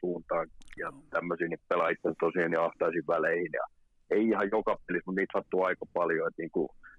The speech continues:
vertaa sit näihin ihan niin kuin äärimmäisen huippupuolustaja vaikka K H L. Se on just itse meillä on vertailussa toi Hietanen, ö, Dynamon pakki. Kun se kiekosta luopuu, niin kun ne, nehän tekee pelkkiä oikeita ratkaisuja kiekossa.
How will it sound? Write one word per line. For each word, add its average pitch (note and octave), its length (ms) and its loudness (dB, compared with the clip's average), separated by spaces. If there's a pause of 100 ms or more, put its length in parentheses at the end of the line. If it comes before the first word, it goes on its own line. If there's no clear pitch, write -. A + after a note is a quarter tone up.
(160)
vertaa B2 360 2
sit A#2 160 -6
näihin A2 300 0
ihan A2 240 0 (340)
niin F#2 120 -8
kuin F#2 140 -6 (180)
äärimmäisen F2 400 0
huippupuolustaja E2+ 840 0
vaikka E2 220 -4
K - 80 -6
H D#2 220 2 (120)
L. E2+ 40 -4 (100)
Se F#2 60 -2
on G2 120 4
just F#2+ 200 0
itse F#2+ 180 0
meillä F#2 200 2
on F2+ 140 2
vertailussa E2 380 -2
toi F2 200 2
Hietanen, E2 460 0 (880)
ö, D#2 240 2
Dynamon F2 380 2 (160)
pakki. - 420 -2
Kun - 200 0
se G#2 160 4 (220)
kiekosta A2 380 0
luopuu, G#2 360 2
niin F#2 140 -2
kun F#2 200 0 (200)
ne, - 80 -2 (140)
nehän A2 200 0
tekee G#2+ 300 0
pelkkiä G2+ 420 2
oikeita F2 480 2
ratkaisuja E2 520 0
kiekossa. D2+ 360 -2